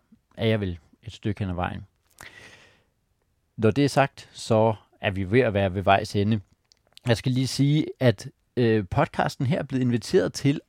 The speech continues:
at lave en live-episode, ja, på en nyopstartet, øh, festival, der hedder Folkely Festival. Det er den syvogtyvende august.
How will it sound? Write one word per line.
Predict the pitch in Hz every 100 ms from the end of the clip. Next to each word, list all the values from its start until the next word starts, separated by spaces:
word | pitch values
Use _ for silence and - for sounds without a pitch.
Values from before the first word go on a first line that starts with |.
| -
at | 135
lave | 117 101 101 131 -
en | 131
live-episode, | 104 98 92 156 226 208 139 - 120 120 113 - -
ja, | 82 80 127 202 196 127 - _ -
på | 135 135
en | 127 127
nyopstartet, | 160 160 - 127 113 101 _ _
øh, | 131 117 107 104
festival, | 156 - 131
der | 107
hedder | 107
Folkely | 101 - 127 - 151 110
Festival. | 135 127 123 107
Det | 127 131
er | 123
den | 123 113
syvogtyvende | - - 226 220 - 135 123
august. | 110 - 131 -